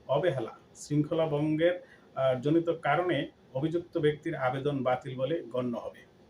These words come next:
ছচল্লিশ জন হজযাত্রী সংগ্রহ, আরবি ভাষা হজের, আহ, মাসালা মাসাইলে দক্ষ ও উমরা পালনকারী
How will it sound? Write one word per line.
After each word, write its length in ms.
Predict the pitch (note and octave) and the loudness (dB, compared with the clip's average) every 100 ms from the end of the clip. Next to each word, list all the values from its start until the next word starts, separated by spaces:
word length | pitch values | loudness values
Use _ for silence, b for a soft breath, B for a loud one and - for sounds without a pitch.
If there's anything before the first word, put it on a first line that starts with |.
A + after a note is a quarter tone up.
| - B - - | -20 B -20 -4
ছচল্লিশ 460 | E3+ E3+ F#3 F3 | 0 2 2 2
জন 140 | F3 F3 | 2 0
হজযাত্রী 440 | D3 D3 E3 E3+ | 0 0 0 -2
সংগ্রহ, 400 | - D#3 D#3+ D#3 | -4 -2 0 0
আরবি 360 | D#3 B2 C#3+ D3+ | 0 0 0 2
ভাষা 300 | D3+ D3+ D3+ | 0 0 -2
হজের, 360 | A#2+ B2+ D3 - B B _ | -2 -2 -2 -4 B B _
আহ, 420 | B2 B2+ B2+ B2 B2+ | -6 -2 -2 -4 -6
মাসালা 800 | B2 B2+ C#3 C#3 C#3+ D#3+ - D3+ | -4 -2 0 2 2 0 -2 -4
মাসাইলে 840 | C3+ - C#3 D3+ - - D#3+ F#3+ B B - A#2 | -8 -2 0 0 -2 -2 0 0 B B -12 0
দক্ষ 340 | C#3 - - | 0 0 2
ও 440 | E3 D#3+ D#3 G3 - - _ - _ - - - - - - _ _ _ - - - - | 2 4 2 2 -2 -18 _ -20 _ -20 -20 -20 -20 -20 -20 _ _ _ -20 -20 -14 0
উমরা 500 | E3+ G#3 F3+ B2+ - - - _ _ - | 2 4 2 2 -2 -20 -20 _ _ -2
পালনকারী 600 | C#3+ D#3 D3+ D3+ D3+ | 0 2 2 0 0